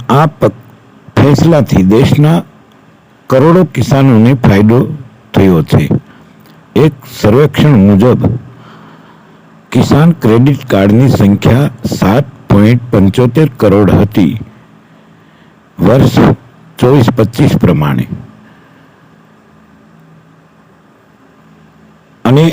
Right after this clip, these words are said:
એના દ્વારા નવ પોઇન્ટ એકાસી કરોડ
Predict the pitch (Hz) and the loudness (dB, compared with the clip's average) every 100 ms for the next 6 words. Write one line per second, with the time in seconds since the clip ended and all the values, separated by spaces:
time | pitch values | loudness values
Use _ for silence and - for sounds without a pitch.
0 | - 110 127 165 175 113 92 78 - - | -2 0 2 2 2 2 0 -2 -8 -16
1 | - _ _ _ _ _ - - - 92 | -20 _ _ _ _ _ -20 -14 -2 0
2 | 131 156 - 131 151 - 98 107 - 135 | 2 0 0 0 0 -2 -4 -4 -2 -2
3 | - 175 - - 120 131 | 0 -4 -4 -2 2 2